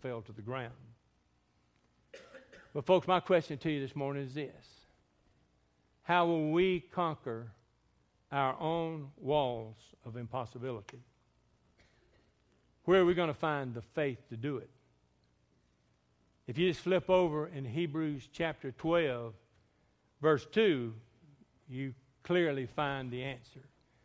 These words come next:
<clears throat> Hebrews twelve two says, "Looking to Jesus, the founder and perfecter of our faith." He's the author.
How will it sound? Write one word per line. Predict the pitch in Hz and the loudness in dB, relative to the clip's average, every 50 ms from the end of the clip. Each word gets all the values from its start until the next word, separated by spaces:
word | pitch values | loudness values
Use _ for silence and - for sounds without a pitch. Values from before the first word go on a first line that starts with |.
| _ _ _ _ _ _ - | _ _ _ _ _ _ -10
<clears throat> | - - 269 226 226 202 160 151 135 113 - - _ _ _ _ _ _ _ _ _ _ _ _ _ | -8 -6 -4 -2 -2 -2 -2 -4 -6 -8 -12 -18 _ _ _ _ _ _ _ _ _ _ _ _ _
Hebrews | 165 180 151 165 170 170 156 143 127 | 0 0 2 2 2 2 2 0 -2
twelve | - - 170 175 170 160 147 120 - - | -4 -2 0 2 2 2 0 -2 -4 -2
two | - 175 165 147 | 0 0 0 0
says, | 123 - - 143 135 123 117 117 113 - - _ _ _ _ _ _ _ _ - _ _ - | -2 -2 0 0 0 0 -2 -6 -10 -16 -20 _ _ _ _ _ _ _ _ -20 _ _ 0
"Looking | 147 175 196 180 - 190 185 170 | 4 6 6 6 6 2 0 2
to | 139 156 139 | 0 -4 -4
Jesus, | 120 139 196 202 180 143 - 120 110 127 135 - - - - _ _ _ _ _ _ _ _ _ _ _ _ _ _ _ _ _ _ - - | -2 -2 -2 0 -2 -2 -6 -10 -14 -14 -16 -18 -20 -20 -20 _ _ _ _ _ _ _ _ _ _ _ _ _ _ _ _ _ _ -18 -10
the | 123 123 117 | -8 -8 -8
founder | - - 175 175 175 175 170 160 160 156 | 0 2 2 4 4 4 2 2 0 -2
and | 151 139 | -2 -2
perfecter | - 151 143 - - - 185 170 151 - - 151 139 127 131 | -4 -4 -6 -4 0 2 2 2 2 0 -4 -4 -4 -4 -4
of | - 135 131 120 | -6 -6 -4 -2
our | 131 131 131 120 | -2 -2 -2 -4
faith." | - - - 139 127 113 107 - - _ _ _ _ _ _ _ _ _ _ _ _ _ _ _ _ _ _ _ _ _ _ _ _ _ _ _ _ _ _ _ _ _ _ _ | -6 -4 -4 -2 -2 -4 -8 -14 -20 _ _ _ _ _ _ _ _ _ _ _ _ _ _ _ _ _ _ _ _ _ _ _ _ _ _ _ _ _ _ _ _ _ _ _
He's | - 170 185 175 127 | 2 2 2 2 0
the | 147 151 151 | 0 2 4
author. | 170 180 190 180 - 196 196 202 | 6 6 4 4 2 -2 -6 -6